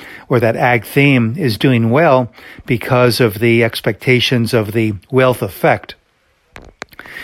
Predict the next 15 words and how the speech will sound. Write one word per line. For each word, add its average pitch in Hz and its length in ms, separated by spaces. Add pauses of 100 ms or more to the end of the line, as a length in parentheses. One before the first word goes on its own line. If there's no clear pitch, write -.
(100)
So 151 260
many 202 300
things 156 400
here, 117 380 (260)
uh, 123 180
point 151 480
to, 123 420 (300)
uh, 117 340
a 117 380 (160)
constructive, 143 960
uh, 139 40
outlook 143 440
for - 140
the 135 80
economy 143 600